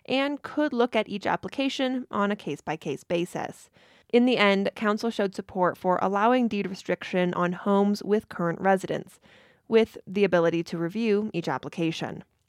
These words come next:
Second, can the funding be used for someone to purchase raw land with the intention to build?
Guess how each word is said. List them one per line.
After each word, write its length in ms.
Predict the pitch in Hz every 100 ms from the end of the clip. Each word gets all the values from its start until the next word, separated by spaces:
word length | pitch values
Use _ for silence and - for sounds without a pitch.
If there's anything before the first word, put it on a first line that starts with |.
| _ _ _ _
Second, 540 | - 208 185 147 - - _
can 360 | - 277 277 311
the 80 | 370
funding 540 | - 196 190 185 185 180
be 200 | 202 202
used 480 | 190 240 277 311
for 220 | - 294 294
someone 320 | 214 190 196
to 100 | -
purchase 560 | - 160 - 196 - -
raw 200 | 277 240
land 400 | 160 101 196 -
with 160 | 196 185
the 120 | 185
intention 500 | 190 285 269 208 185
to 80 | 185
build? 360 | 220 170 82